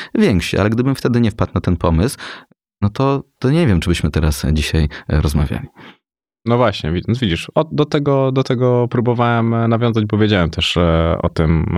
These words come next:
Speaker 2: że tam był ten moment i że wtedy to, e, wymyśliłeś. Ty też szybko w takie życie rodzinne się zaangażowałeś. No jednak, wiesz.
Speaker 1: Ożeniłem się, jak miałem dwadzieścia cztery lata.
Speaker 2: No właśnie, no to szybko, jak na
Speaker 1: Już po
Speaker 2: dziś-,
Speaker 1: studiach, to
Speaker 2: no,
Speaker 1: chyba
Speaker 2: ale na
Speaker 1: normalne.
Speaker 2: dzisiejsze realia, no to jednak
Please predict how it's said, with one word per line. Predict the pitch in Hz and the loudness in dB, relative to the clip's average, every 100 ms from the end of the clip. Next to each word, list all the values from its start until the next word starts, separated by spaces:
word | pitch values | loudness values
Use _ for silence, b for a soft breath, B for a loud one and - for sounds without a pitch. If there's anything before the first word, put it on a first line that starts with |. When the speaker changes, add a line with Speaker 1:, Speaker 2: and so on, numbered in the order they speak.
| 82 | 0
Speaker 2:
że | 85 82 | 0 0
tam | 90 90 | 2 2
był | 87 | 2
ten | 85 | 2
moment | 85 85 87 85 | 2 2 2 0
i | 85 78 | 0 0
że | 90 | 0
wtedy | - 87 85 | -2 -2 -2
to, | - 90 87 B B B - - | 0 0 0 B B B -20 -2
e, | 101 95 95 | 0 2 2
wymyśliłeś. | 101 98 107 | 2 2 0
Ty | - 151 - | 0 -4 -2
też | 151 | -2
szybko | - - 202 - 92 90 90 90 | 0 -2 -4 -2 0 2 2 0
w | - | -2
takie | 98 95 | 0 0
życie | 95 101 | 0 0
rodzinne | 98 101 98 87 | 2 2 2 2
się | - | 0
zaangażowałeś. | 80 80 80 82 80 80 73 71 - - _ _ _ _ _ 98 | 0 2 2 0 0 0 -2 -4 -8 -16 _ _ _ _ _ 0
No | 110 | 2
jednak, | 165 151 170 175 131 | 2 2 2 2 2
wiesz. | 139 85 - - | 0 -2 -4 -4
Speaker 1:
Ożeniłem | 123 123 120 143 147 | 0 2 2 2 0
się, | - | -2
jak | - - | -4 -2
miałem | 110 120 120 | 0 0 0
dwadzieścia | 92 92 101 - - | 0 0 0 -2 -4
cztery | 98 - 85 82 80 | -6 -2 0 2 2
lata. | - 71 - - - - | 0 -2 -6 -16 -18 -2
Speaker 2:
No | 87 | 0
właśnie, | 82 120 - 90 | 2 0 0 -2
no | |
to | - | -2
szybko, | - 110 - 82 | -2 -4 -2 -2
jak | 98 | 2
na | |
Speaker 1:
Już | 104 | 0
po | 101 | 2
Speaker 2:
dziś-, | 160 | 0
Speaker 1:
studiach, | - 269 98 160 73 - | 2 4 4 2 0 -2
to | 104 | 0
Speaker 2:
no, | 95 | 2
Speaker 1:
chyba | 104 | 4
Speaker 2:
ale | 110 | 4
na | |
Speaker 1:
normalne. | 110 107 85 | 4 4 4
Speaker 2:
dzisiejsze | 127 127 127 | 4 4 2
realia, | 104 101 113 123 123 123 | 2 2 2 2 0 0
no | 120 | -2
to | - 117 | -2 -2
jednak | 120 127 123 120 120 | 0 0 0 0 -2